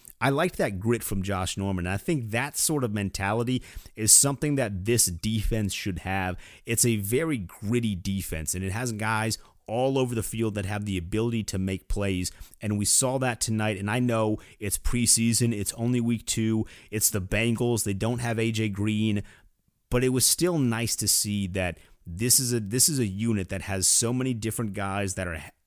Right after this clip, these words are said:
fantastic athletes and guys that are going to be able to make plays, uh, in so many different aspects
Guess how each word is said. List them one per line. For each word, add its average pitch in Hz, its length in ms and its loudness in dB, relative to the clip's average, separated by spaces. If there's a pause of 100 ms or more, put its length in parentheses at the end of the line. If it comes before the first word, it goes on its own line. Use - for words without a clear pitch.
fantastic 113 920 -4
athletes 104 520 -4 (400)
and 131 320 0
guys 120 300 -2
that 117 100 -2
are 110 40 -4
going 110 240 -2
to 107 60 -2
be 107 140 0
able 101 120 -2
to 101 80 -4
make 95 240 -2
plays, 98 520 -2 (260)
uh, 95 300 -4
in 104 180 -2
so 120 240 4
many 113 180 0
different 110 460 -2
aspects 107 640 -2